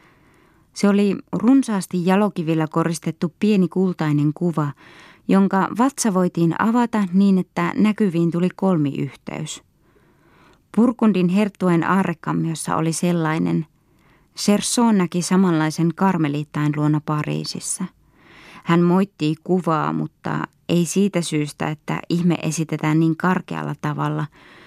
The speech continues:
vaan kerettiläisyyden vuoksi, joka on siinä, että koko kolmiyhteys kuvataan Marian kohdun hedelmäksi.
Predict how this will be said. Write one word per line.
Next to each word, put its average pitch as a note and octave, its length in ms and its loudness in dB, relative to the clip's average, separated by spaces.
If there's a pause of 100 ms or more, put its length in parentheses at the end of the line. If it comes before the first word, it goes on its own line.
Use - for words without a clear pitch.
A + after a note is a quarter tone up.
(280)
vaan E3+ 300 2 (360)
kerettiläisyyden E3 960 0
vuoksi, F#3 440 0
joka D3+ 220 -2
on D#3 120 4
siinä, D#3+ 460 0
että D3 300 -4 (460)
koko E3 480 0
kolmiyhteys E3+ 960 0
kuvataan D3+ 480 -2
Marian D3+ 540 0
kohdun C#3+ 460 -2
hedelmäksi. D3+ 880 -6